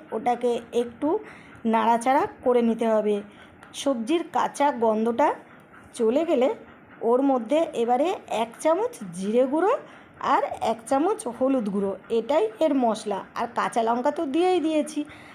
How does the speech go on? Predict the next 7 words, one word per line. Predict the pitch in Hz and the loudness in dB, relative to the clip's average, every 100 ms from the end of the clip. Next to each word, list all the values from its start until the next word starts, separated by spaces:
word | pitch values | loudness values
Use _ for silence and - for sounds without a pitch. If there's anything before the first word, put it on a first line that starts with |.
| - | -8
আর | 247 | -6
স্বাদ | - - 220 208 | -4 -2 -2 0
মতো | 220 233 240 415 | 0 0 0 0
নুন, | 359 240 240 226 190 - - - - | 2 2 2 0 -2 -6 -16 -20 -20
সবটা | - 247 233 240 277 | -6 0 0 2 0
দিয়ে | 247 202 220 262 381 | 0 -2 0 2 2
আর | 523 - 214 | 0 -2 -2